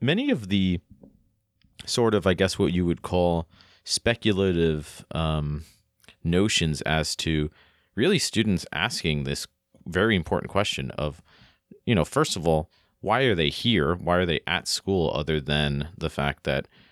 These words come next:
they have been raised oftentimes in, in settings where, um, you're sort of told that this is the pathway to s-, to success. You have to go to college. You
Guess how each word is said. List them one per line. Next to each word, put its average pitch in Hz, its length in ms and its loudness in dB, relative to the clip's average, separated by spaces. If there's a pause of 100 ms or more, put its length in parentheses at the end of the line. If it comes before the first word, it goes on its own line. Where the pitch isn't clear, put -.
(180)
they 82 120 0
have 82 200 -2
been 78 280 -2 (240)
raised 82 480 0
oftentimes 92 680 0
in, 73 340 -2
in 80 120 -6
settings 80 460 -2
where, 76 300 0 (1000)
um, 73 300 -2
you're 85 140 0
sort 82 240 2
of - 100 -4 (220)
told 92 360 2
that 78 200 0
this 85 180 0
is 80 200 -4
the - 100 -8
pathway 78 520 -4
to - 140 -12
s-, - 200 -8 (120)
to 82 180 -2
success. - 580 -4
You 76 100 -6
have 87 220 -2
to - 80 -4
go 78 100 -4
to 76 80 -10
college. 69 340 -4
You - 80 -14